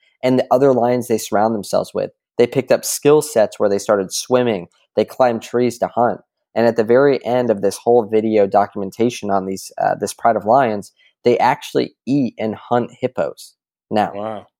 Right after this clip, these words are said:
Speaker 1: The only pride of lions that does it. Why? Because of the lions they surround themselves with and the environment that they put themselves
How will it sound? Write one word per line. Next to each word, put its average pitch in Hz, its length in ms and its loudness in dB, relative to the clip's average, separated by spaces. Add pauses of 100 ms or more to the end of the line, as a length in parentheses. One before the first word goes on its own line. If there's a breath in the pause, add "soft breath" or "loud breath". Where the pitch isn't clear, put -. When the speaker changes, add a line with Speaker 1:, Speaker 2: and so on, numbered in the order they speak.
(140)
Speaker 1:
The - 140 -6
only 156 280 -2
pride 135 220 2
of 113 80 -2
lions 117 300 0
that 92 100 -6
does 117 200 -2
it. - 140 -8 (220)
Why? 123 480 2 (240)
Because 117 300 -2
of 113 80 -8
the 113 160 4
lions 104 400 0
they 117 80 2
surround 110 300 0
themselves 139 340 0
with 156 280 2
and 120 140 -4
the 120 80 -2
environment 110 960 0
that 107 140 -2
they 101 100 2
put - 220 -6
themselves 120 440 0